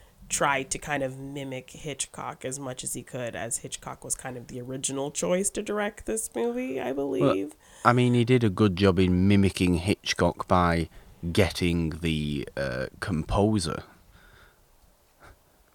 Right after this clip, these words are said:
Speaker 2: Because the, uh, composer, uh, Bernard Herrmann, uh,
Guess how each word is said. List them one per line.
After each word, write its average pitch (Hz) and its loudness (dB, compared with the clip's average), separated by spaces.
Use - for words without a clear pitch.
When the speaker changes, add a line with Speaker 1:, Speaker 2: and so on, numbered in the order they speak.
Speaker 2:
Because 85 -2
the, 82 -2
uh, - -4
composer, - 0
uh, 65 -8
Bernard 95 2
Herrmann, 98 0
uh, 73 -4